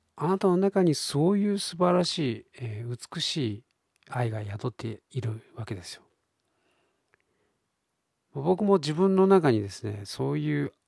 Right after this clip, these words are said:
美しい温かい愛が宿っていた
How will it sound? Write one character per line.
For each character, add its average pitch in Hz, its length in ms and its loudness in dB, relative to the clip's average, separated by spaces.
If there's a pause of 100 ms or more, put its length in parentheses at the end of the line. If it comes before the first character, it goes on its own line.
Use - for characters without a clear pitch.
(760)
美 - 340 -8
し - 120 -4
い 110 240 -2 (260)
温 127 300 -4
か 135 140 0
い 113 60 -2
愛 107 160 -4
が 101 180 -10 (600)
宿 113 300 -2
っ - 60 -6
て - 140 -4
い 104 80 -2
た - 240 -10